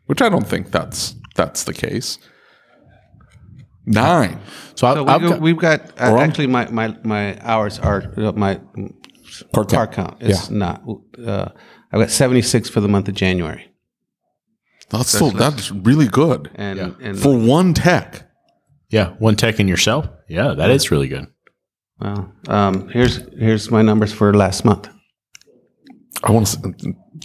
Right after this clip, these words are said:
Speaker 3: let's turn it this way. Um, so you can see the cars,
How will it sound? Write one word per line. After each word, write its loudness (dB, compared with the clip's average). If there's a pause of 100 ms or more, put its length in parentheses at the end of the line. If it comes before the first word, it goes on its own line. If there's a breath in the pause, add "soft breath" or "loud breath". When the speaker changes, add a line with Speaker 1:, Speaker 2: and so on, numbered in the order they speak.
(360)
Speaker 3:
let's 0
turn 2
it -10
this -6
way. -2 (1160)
Um, -6 (1120)
so -2
you 4
can 0
see 4 (840 soft breath)
the 2 (2250)
cars, 2